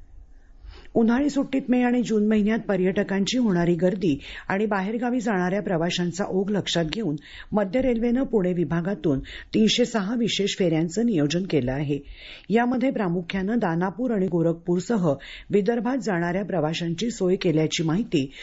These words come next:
पुणे विभाग मध्य रेल्वेचे विभागीय वाणिज्य व्यवस्थापक हेमंतकुमार बेहरा यांनी दिली. पिंपरी चिंचवड महानगरपालिकेच्या वतीनं दापोडीमधल्या मंत्री निकेतन बस थांबा ते मार्केट यार्डपर्यंत सुरू करण्यात आलेल्या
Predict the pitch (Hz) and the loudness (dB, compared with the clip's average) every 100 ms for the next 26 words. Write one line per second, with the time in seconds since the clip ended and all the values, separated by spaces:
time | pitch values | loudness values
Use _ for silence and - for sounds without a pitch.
0 | - - - 233 247 233 208 220 202 156 | -18 -2 2 2 2 0 -2 -2 -2 -2
1 | 190 180 165 175 170 214 202 160 185 233 | 0 0 0 -2 0 0 0 -2 -2 0
2 | 226 175 170 165 180 151 160 165 220 214 | 0 0 -2 -2 -4 -2 -4 -4 -6 -2
3 | 151 131 - - - 214 196 214 233 214 | -2 -2 -16 -14 -2 0 2 0 0 0
4 | 185 175 160 156 196 226 131 135 131 127 | 0 0 -2 -2 -2 -2 0 0 -2 -2
5 | 131 - - - - - - - - - | -4 -8 -20 -20 -18 -18 -18 -20 -18 -18
6 | - - 226 262 285 285 233 269 254 220 | -4 2 2 2 2 0 2 2 2 2
7 | 208 208 208 196 180 202 190 196 190 185 | 0 0 0 0 0 0 0 0 0 0
8 | 196 220 262 202 170 185 185 190 185 233 | 2 2 2 0 0 0 2 0 0 0
9 | 147 143 - - - 214 214 269 262 - | 0 -4 -12 -8 -2 0 0 0 0 2
10 | 208 208 226 214 180 - 175 170 180 233 | 0 0 0 2 0 0 -2 0 -2 0
11 | 220 175 170 220 226 214 220 208 170 170 | 2 2 0 -2 0 -2 -2 -2 -2 -2
12 | 185 220 196 165 - 160 165 160 165 220 | -4 -4 -2 0 0 2 2 0 -2 0
13 | 226 131 | 0 0